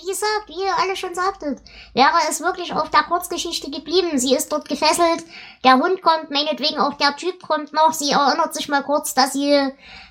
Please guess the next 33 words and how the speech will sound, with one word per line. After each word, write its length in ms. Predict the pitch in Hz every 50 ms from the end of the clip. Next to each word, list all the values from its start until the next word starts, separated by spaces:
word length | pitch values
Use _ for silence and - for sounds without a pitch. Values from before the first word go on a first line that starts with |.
| _ _
ein 380 | - 240 247 262 269 247 254
Trauma 420 | 262 - 262 262 277 285 294 285 254
hat. 220 | 269 285 277 -
Okay, 400 | 240 262 - 339 349 349 349 320
schön 240 | 247 - 294 320 311
und 120 | 311 294 -
gut, 280 | 330 339 339 - -
könnte 220 | - 294 277 269 269
ich 100 | - -
alles, 540 | 254 302 320 311 - - - - - - -
könnte 200 | 208 190 175 277
ich 60 | 262
alles 200 | 240 294 294 262
mit, 240 | 285 285 285 - - - - - -
äh, 420 | - - - - - 247 247 -
akzeptieren. 680 | - 285 262 - 302 277 269 - 302 311 302 220 196 - - - - - - - - _
Aber 180 | - 226 233 247
das 260 | 247 277 269 269 -
geht 260 | - 285 302 320 -
halt 280 | - 302 285 285 - -
auch 260 | 233 269 294 285 - -
ohne 540 | - 277 294 285 285 269 269 277 277 269 254 - -
seitenweise 760 | 233 - 262 254 285 311 302 294 262 269 269 277 285 262 294
Monologe. 720 | 262 262 269 269 269 277 262 294 302 311 302 233 208 202 202 -
Das 220 | 196 196 - -
ist, 480 | - - 247 - - - - - - _ _ _ _ _ _ _ _ _ _ _ _ _ _ _ _ _ -
das 220 | 254 302 330 -
stört 320 | - - 254 247 233 240 -
mich 160 | 208 202 -
eigentlich 380 | 190 202 214 226 202 220 233
am 100 | 226 220
meisten 340 | 226 233 247 294 285 - 254
daran. 500 | 196 185 185 - - 175 170 180 170 -